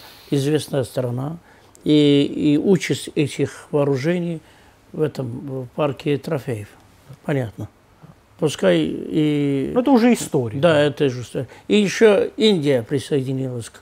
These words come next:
Speaker 1: тому, что поставляет оружие. Дальше что получится? Они хотят полностью,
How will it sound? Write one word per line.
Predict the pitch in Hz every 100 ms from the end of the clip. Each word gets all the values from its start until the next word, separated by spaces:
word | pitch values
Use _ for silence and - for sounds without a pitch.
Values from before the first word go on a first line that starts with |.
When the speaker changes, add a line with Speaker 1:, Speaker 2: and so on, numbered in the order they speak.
| _
Speaker 1:
тому, | 147 151
что | 165
поставляет | 175 - 135 127 123
оружие. | 127 123 117 - - - _
Дальше | 151 170 - 151
что | 143
получится? | 143 143 139 - - - - _ _ _ _ _ _
Они | 170 190 226
хотят | 170 156 220 247 - - - _
полностью, | 165 135 117 - -